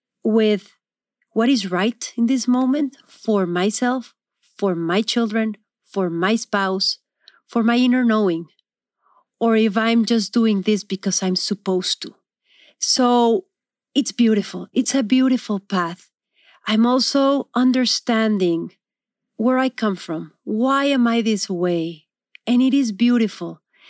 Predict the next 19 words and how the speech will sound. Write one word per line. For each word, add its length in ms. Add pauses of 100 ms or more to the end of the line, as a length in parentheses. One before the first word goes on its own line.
(160)
because 440
now 440
I 100
can 260
see, 420
and 120
I've 120
shared 320
this 220
with 200
you 80
before, 540 (640)
I'm 140
a 40
perfectionist. 1040 (840)
I'm 160
a 60
problem 400
fixer. 680